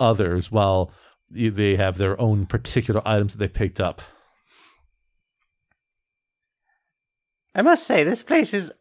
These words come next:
Speaker 2: on the dodgy side, and usually I'm all for that, but, uh,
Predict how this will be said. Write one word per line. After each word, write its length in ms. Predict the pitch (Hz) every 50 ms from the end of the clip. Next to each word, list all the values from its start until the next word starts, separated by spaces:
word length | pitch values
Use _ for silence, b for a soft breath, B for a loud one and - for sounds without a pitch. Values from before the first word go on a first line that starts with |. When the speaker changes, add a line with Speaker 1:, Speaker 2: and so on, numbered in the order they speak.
| _ _ _ _ _ _ _ _
Speaker 2:
on 240 | 190 214 262 247 226
the 100 | 214 202
dodgy 420 | 160 - - 202 196 - - -
side, 340 | - - - 170 147 143 139
and 140 | - - 175
usually 440 | 233 320 339 330 - 262 214 196
I'm 180 | 190 208 294 196
all 160 | 185 180 180
for 300 | - - - 180 160 147 127
that, 300 | 131 127 120 - - -
but, 280 | - 151 143 - - 160
uh, 300 | 156 147 147 156 220